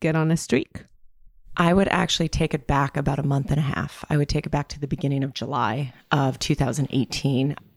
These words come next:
Speaker 2: I was sick and tired of being sick and tired. And you hear that over and over again. And it's so true. And I'd had, you know,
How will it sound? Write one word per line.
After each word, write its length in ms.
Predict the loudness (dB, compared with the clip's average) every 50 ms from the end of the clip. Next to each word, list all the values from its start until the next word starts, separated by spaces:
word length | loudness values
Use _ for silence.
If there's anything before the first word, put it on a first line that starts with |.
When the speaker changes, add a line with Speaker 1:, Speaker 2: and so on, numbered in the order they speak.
| _ 0
Speaker 2:
I 120 | 2 2
was 100 | 2 4
sick 240 | 2 2 2 2 0
and 80 | 0 0
tired 280 | 0 0 2 2 2
of 100 | 0 0
being 180 | 0 2 2 2
sick 220 | 2 0 0 2
and 100 | 2 2
tired. 320 | 2 0 0 0 2 2 2
And 80 | 4
you 100 | 4 4
hear 240 | 2 2 2 2 4
that 200 | 4 2 2 2 2
over 380 | 2 2 2 2 2 2 2
and 100 | 2 2
over 360 | 2 0 0 0 0 -2 -2
again. 280 | 0 0 2 2 2 2
And 140 | 4 4 2
it's 180 | 2 0 -2
so 220 | -2 -2 0 -2 -2
true. 640 | -2 -2 -2 0 2 2 2 2 0 0 -2 -2 -6 _ _ _ _ _ 0
And 760 | 2 2 2 2 2 2 2 0 0 0 0 -2 -4 -4 -6 -8 -10 -12 _ _ _ _ _ _ -4 0
I'd 240 | 0 2 2 0
had, 540 | 0 0 2 2 4 4 2 2 0 -2 -4 -2
you 140 | 0 0
know, 180 | 0 0 -2